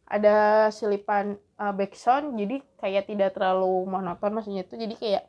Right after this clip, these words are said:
ketika kita mendengarkannya itu tidak terlalu bosan, cuman kayak mendengarkan podcast dari si para penyaji, tetapi di, kayak disuguhi dengan lagu backsound, jadi s-,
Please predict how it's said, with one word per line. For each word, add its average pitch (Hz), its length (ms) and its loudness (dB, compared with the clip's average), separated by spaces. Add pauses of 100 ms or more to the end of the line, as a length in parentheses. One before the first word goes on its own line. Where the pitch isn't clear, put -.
(540)
ketika 247 240 -2
kita 240 240 0
mendengarkannya 214 640 -2
itu 269 160 -8
tidak 240 400 0
terlalu 220 560 0 (960)
bosan, 254 720 2 (160)
cuman 233 400 -4
kayak 208 160 -6
mendengarkan 214 800 0 (1400)
podcast 233 480 0
dari 233 400 0 (240)
si 247 240 -14
para 226 400 0 (160)
penyaji, 208 640 -4 (320)
tetapi 202 560 -2
di, 240 320 -6 (1600)
kayak 240 320 -4
disuguhi 208 480 -4
dengan 247 240 0
lagu 226 240 -2
backsound, 220 560 -4
jadi 247 160 -6
s-, - 160 -20